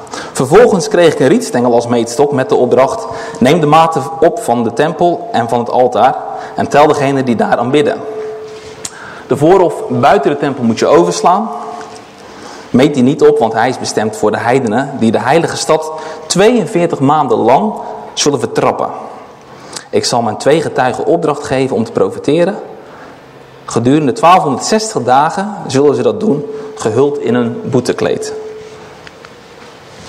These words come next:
Vers vier. "Zij zullen de, zij zijn de twee olijfbomen en de twee lampenstandaards die voor de Heer van de wereld staan.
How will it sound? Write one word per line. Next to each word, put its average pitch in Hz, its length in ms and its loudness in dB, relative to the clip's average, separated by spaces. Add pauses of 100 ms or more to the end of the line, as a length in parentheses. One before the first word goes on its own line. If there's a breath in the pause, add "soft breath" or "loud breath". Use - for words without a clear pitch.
(140)
Vers - 200 -4
vier. - 360 0 (920 loud breath)
"Zij 127 220 2
zullen 156 280 6
de, - 240 0
zij 165 200 0
zijn 170 160 0
de 151 60 -4
twee 190 200 0
olijfbomen 104 640 0
en 107 80 0
de 117 60 2
twee 135 200 0
lampenstandaards 117 760 0
die 117 140 0
voor 117 140 2
de 101 60 2
Heer 127 340 0
van 139 140 -2
de 120 80 -2
wereld 143 300 2
staan. - 320 -4